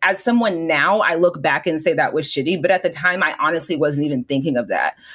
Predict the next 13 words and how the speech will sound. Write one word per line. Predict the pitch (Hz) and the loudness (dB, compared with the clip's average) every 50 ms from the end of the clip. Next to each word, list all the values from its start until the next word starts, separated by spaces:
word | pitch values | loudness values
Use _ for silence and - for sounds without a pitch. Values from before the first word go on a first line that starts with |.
| - - - - _ _ _ _ | -20 -20 -20 -20 _ _ _ _
And | 196 202 190 180 175 170 170 170 139 - _ _ _ | 0 2 2 2 2 0 0 -2 -4 -8 _ _ _
it | _ 220 196 175 165 | _ 2 2 2 0
gave | 151 202 190 202 202 | 0 2 2 4 2
me | 220 226 208 | 2 2 2
the | 196 185 | 0 0
freedom | 180 - - 185 185 180 185 185 180 175 175 170 160 - | -2 0 -2 0 0 2 2 2 2 2 0 0 -2 -2
to, | - - - 196 165 160 160 151 147 - - | -2 0 2 2 2 4 2 2 0 0 0
like, | - 170 160 156 151 143 - - 131 123 | 0 2 2 2 0 -2 -2 -2 0 2
I | 170 185 | 2 2
decided, | 180 180 - - - 170 | 2 2 2 2 2 2
okay, | 165 165 185 | 2 0 2
well, | 170 170 170 | 2 2 2
this | 143 190 202 185 - - | 2 0 0 2 0 -2